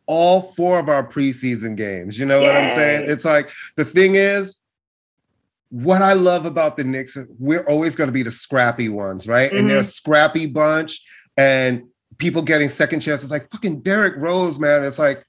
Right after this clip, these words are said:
Speaker 1: got
Speaker 2: Mm.
Speaker 1: his mojo back. He's
Speaker 2: Mm.
Speaker 1: fucking on fire. And you've got Julius Randle. And now we have Kemba, and R J is really stepping into his shit.
Speaker 2: Julius,
Speaker 1: It's like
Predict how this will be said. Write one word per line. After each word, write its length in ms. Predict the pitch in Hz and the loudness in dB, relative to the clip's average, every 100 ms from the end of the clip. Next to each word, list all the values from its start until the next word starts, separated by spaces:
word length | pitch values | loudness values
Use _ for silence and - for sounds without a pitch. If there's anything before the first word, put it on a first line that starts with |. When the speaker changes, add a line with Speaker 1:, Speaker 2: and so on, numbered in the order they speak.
| _ - | _ -2
Speaker 1:
got 220 | 208 233 | 2 4
Speaker 2:
Mm. 80 | 226 | 4
Speaker 1:
his 120 | 165 | 2
mojo 580 | 151 156 180 156 160 151 | 0 2 2 2 -2 -2
back. 260 | 139 139 131 | -2 -2 -4
He's 420 | 196 208 196 - _ _ - | -6 -4 -4 -8 _ _ -4
Speaker 2:
Mm. 220 | 233 240 | -4 -4
Speaker 1:
fucking 200 | 226 185 | -2 0
on 260 | 170 165 139 - | 0 -4 -6 -8
fire. 480 | 170 180 175 151 131 | -4 0 2 2 0
And 120 | 131 | -2
you've 100 | 160 | -4
got 300 | 170 156 - - - 123 | 0 0 0 -8 -20 -14
Julius 640 | 117 202 202 190 180 - | -4 -2 2 2 2 0
Randle. 400 | 170 175 160 135 | -2 0 0 -2
And 80 | 127 | 0
now 180 | 180 196 | 2 4
we 140 | 170 | 2
have 160 | 160 - - | 2 -2 -4
Kemba, 480 | - 220 190 165 143 | 0 0 2 2 0
and 40 | - | 0
R 280 | 170 202 226 | 2 4 4
J 280 | 208 185 180 | 4 2 2
is 160 | 170 123 | 0 -2
really 220 | 175 170 | -4 -2
stepping 440 | 156 - 156 156 147 | -4 -6 -6 -6 -8
into 180 | 143 | -6
his 160 | 143 131 | -6 -6
shit. 280 | - 220 220 | -6 2 4
Speaker 2:
Julius, 240 | 359 440 - | 8 8 8
Speaker 1:
It's 80 | |
like 120 | 294 | -2